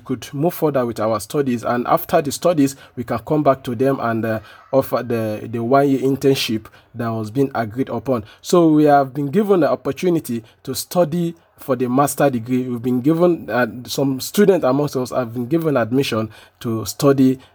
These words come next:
the, the, for the master degree. So that we, we are not flying back because the country are here to open the airport. So we, we stayed back and continue by September, maybe virtual or physical, uh, lectures and so.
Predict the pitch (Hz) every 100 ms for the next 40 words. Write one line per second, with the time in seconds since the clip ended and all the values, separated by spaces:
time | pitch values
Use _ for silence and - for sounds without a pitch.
0 | - 117 107 107 104 - 107 110 64 113
1 | 107 - 107 113 123 123 127 113 107 110
2 | 107 - - - 151 139 131 - _ _
3 | _ _ _ _ _ - 143 139 156 147
4 | 147 147 143 143 175 220 147 - 165 165
5 | 156 139 123 120 135 127 123 - 180 196
6 | 139 117 120 143 135 135 139 139 147 127
7 | 123 - 151 139 110 - - - 151 135
8 | 127 - 123 123 117 113 _ 123 - 175
9 | 180 139 147 147 147 127 120 117 - -
10 | 127 151 156 131 120 - 113 - 160 135
11 | 135 - - _ - 135 139 135 127 123
12 | 127 139 - 139 131 123 123 120 113 -
13 | 143 - - 139 131 123 117 113 107 -
14 | - - 127 131 135 135 123 110 131